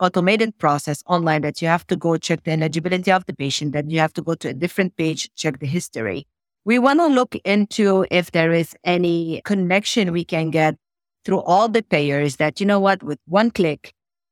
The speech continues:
I can see what their coverage is for the day, how much the patient will owe money on the services.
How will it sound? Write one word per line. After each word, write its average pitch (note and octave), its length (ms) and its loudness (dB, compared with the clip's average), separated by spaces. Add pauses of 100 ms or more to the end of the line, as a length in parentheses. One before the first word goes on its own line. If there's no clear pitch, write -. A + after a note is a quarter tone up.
I F3 100 2
can E3+ 220 -2
see E3 180 -6
what D#3 200 0
their F3+ 120 2
coverage G#3 440 0
is - 180 -6
for F#3+ 160 0
the F3+ 120 0
day, C#3+ 420 0 (260)
how F3 160 0
much F#3 260 0
the F#3+ 100 -4
patient F3+ 400 -2
will E3+ 200 -2
owe E3 120 0
money D3+ 460 -2 (300)
on D3+ 140 0
the D3 80 -2
services. - 680 -6